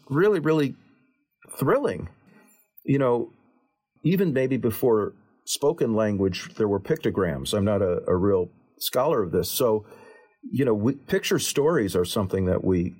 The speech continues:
that works. Pictures can be stories too. You know, just have to have words. So how did I come upon the color green? Well,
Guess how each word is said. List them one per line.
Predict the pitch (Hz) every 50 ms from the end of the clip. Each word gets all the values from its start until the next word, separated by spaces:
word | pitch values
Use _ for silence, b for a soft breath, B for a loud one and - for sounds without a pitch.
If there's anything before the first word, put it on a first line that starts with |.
| - -
that | 104 -
works. | 117 127 120 - - -
Pictures | - - 156 147 - - 117 107
can | - 123 107
be | 98 98
stories | 92 - - 110 98 98 95 90 -
too. | - - 117 - - - - _ _ _ _ -
You | 95 92
know, | 87 85
just | 82 87 87 85 98
have | 90 98 101 98 -
to | 101
have | 90 85 -
words. | 92 98 95 76 - - - b b b b b b b b b b b _
So | - - - - 160 147 139 131 117 - - _ _ _ _ _ -
how | - - 175 156 156
did | 175 180 165
I | 147 127
come | 120 - - 139
upon | 123 110 - - 120 113 110 104 95 90 87
the | 104
color | 101 - - 120 107 101
green? | 90 - 113 120 165 - 104 87 78 -
Well, | - 120 123 120 113